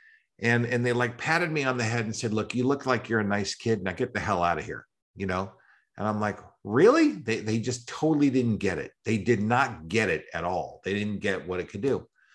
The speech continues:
So I started calling newspapers, and, and I changed my story. And so the new story was not software for fax machines, but rather,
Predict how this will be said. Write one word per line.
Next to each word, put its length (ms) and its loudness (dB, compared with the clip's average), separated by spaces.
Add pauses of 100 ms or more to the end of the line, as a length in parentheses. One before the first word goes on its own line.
(500)
So 380 4
I 160 0
started 360 2
calling 280 2
newspapers, 600 -4
and, 120 -6
and 160 -2
I 60 2
changed 380 -2
my 80 2
story. 460 0 (540)
And 120 -2
so 120 2
the 100 4
new 180 4
story 420 4
was 320 -2
not 240 0
software 480 2
for 160 -10
fax 320 0
machines, 460 -4
but 100 -8
rather, 480 0